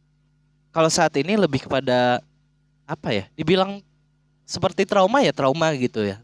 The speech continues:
Cuman kayak gini lah, eh, lebih halusnya, lebih sederhananya kayak gini gitu. Saya pengen ngejalanin hubungan,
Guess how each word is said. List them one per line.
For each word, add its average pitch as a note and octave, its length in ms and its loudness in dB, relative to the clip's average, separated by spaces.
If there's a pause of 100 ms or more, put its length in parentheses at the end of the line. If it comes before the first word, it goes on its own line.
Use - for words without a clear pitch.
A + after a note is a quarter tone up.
Cuman G3 280 -4
kayak F#3 180 -2
gini E3 180 0
lah, C3 280 0
eh, B2+ 500 2 (160)
lebih C#3+ 240 -2
halusnya, C#3+ 460 0 (560)
lebih D#3+ 160 -2
sederhananya D3+ 580 0
kayak D3 200 -4
gini A#2 180 -10
gitu. G#2 140 -20 (720)
Saya A3 160 -2
pengen A3+ 240 0
ngejalanin D#3+ 480 -2
hubungan, D3+ 460 -2